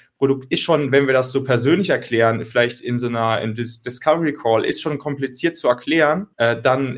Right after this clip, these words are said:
ist ja noch mehr die Frage, wie können wir das denn so runterbrechen, dass es einfacher wird?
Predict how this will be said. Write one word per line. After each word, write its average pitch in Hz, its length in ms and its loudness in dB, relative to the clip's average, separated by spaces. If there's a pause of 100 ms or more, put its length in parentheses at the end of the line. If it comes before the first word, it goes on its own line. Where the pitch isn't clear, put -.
ist 151 160 -2
ja 156 80 2
noch 139 180 -2
mehr 151 120 0
die 151 100 -4
Frage, 131 420 2
wie 139 120 -6
können 151 160 -2
wir 135 60 0
das 127 180 -2
denn 123 100 -2
so 113 140 -6
runterbrechen, 127 600 -2
dass 117 200 -6
es - 260 -14
einfacher 127 480 -2
wird? 95 260 -8